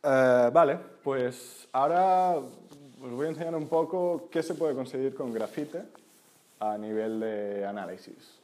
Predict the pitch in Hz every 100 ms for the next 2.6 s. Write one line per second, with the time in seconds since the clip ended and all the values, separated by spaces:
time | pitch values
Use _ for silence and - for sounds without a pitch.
0 | - 110 104 104 - 104 104 104 117 107
1 | 107 - _ - _ _ _ _ 123 131
2 | 127 123 120 120 117